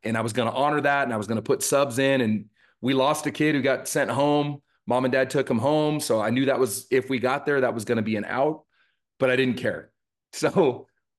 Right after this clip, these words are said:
we get, we get rolling. First guy gets up, rocket base hit. I mean, just a bullet base hit. All right, cool. That's cool. Sub, subs in, um, draws a walk. Okay, cool.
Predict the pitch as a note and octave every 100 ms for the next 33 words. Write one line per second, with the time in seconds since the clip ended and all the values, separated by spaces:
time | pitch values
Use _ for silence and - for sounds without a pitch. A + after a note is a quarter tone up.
0 | _ _ _ _ C#3 D#3 F3+ F#3 E3 F#3
1 | D#3 C#3+ A2+ A2 E3 F3 D#3+ D#3 D#3+ C3
2 | G#2+ A#2+ C3+ C3 G2 A2 G#2+ - E2 -
3 | _ - A#2+ B2+ G#2+ F#2+ A#2+ - F#2 F#2
4 | C3+ C3+ B2 A2+ A#2+ A2+ F#2+ F3+ D#3+ F3+
5 | B2 B2+ - B2 A#2 A2+ A#2 B2 _ -
6 | C3 B2+ B2 C3+ B2+ - _ _ _ -
7 | B2 A#2+ A2+ G#2+ F#2 C3 C#3 C3+ C3 G#2
8 | - - - - D3 E3 D3 G2+ -